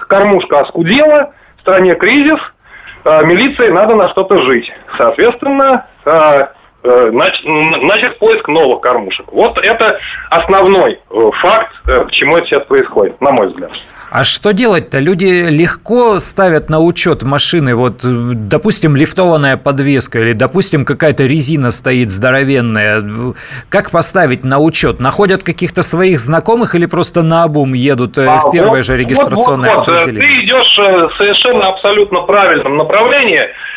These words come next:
Speaker 1: А, э, все
Speaker 2: Да-да.
Speaker 1: вот эти вот законы, они составлены таким образом, и, э, выполнение их настолько затруднено, чтобы максимально коррумпировать схему,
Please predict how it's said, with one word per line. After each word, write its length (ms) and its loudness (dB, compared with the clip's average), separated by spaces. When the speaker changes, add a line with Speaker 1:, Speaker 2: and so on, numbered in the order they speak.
Speaker 1:
А, 540 2
э, 300 2
все 140 -4
Speaker 2:
Да-да. 240 2
Speaker 1:
вот 180 0
эти 220 0
вот 340 0
законы, 640 2
они 440 0
составлены 800 2
таким 420 -2
образом, 580 2
и, 260 0
э, 320 2
выполнение 640 2
их 240 -2
настолько 640 0
затруднено, 640 0
чтобы 340 0
максимально 1080 0
коррумпировать 680 0
схему, 420 -2